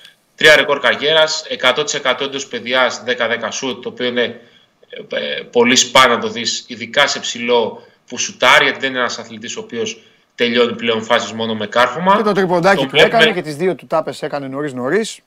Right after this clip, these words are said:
Speaker 1: Ακριβώς. Τον βλέπουμε σταδιακά τα τελευταία δύο-τρία χρόνια ότι
Speaker 2: Να πούμε.
Speaker 1: αρχίζει να τραβιέται προς τα έξω ο Παπαγιάννης και αυτό είναι κάτι πάρα πολύ καλό για τον ίδιο.
Speaker 2: Ναι.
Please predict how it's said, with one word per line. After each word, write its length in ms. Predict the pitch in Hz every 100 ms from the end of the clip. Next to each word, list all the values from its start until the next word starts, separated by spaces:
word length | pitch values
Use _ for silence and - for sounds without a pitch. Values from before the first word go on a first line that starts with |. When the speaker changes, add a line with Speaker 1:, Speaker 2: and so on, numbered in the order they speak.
| _ _ _ _ _
Speaker 1:
Ακριβώς. 480 | - 123 135 131 131
Τον 140 | 139 139
βλέπουμε 340 | 180 185 185
σταδιακά 540 | 170 147 147 139 170
τα 100 | 175
τελευταία 520 | 165 156 151 - 170 156
δύο-τρία 460 | 160 160 160 160
χρόνια 260 | 147 170 175
ότι 300 | 170 160 151 -
Speaker 2:
Να 80 | 120
πούμε. 160 | - 139
Speaker 1:
αρχίζει 260 | 135 160
να 100 | 170
τραβιέται 400 | 160 147 139 165
προς 200 | 160 151
τα 160 | - 139
έξω 240 | 156 -
ο 20 | 104
Παπαγιάννης 560 | 104 104 117 127 143
και 100 | -
αυτό 180 | 131 151
είναι 100 | 147
κάτι 240 | 143 139
πάρα 280 | 139 147 143
πολύ 200 | 131 123
καλό 300 | 120 120 117
για 140 | 113 107
τον 200 | 107 107
ίδιο. 500 | 113 104 143 165 -
Speaker 2:
Ναι. 300 | 147 147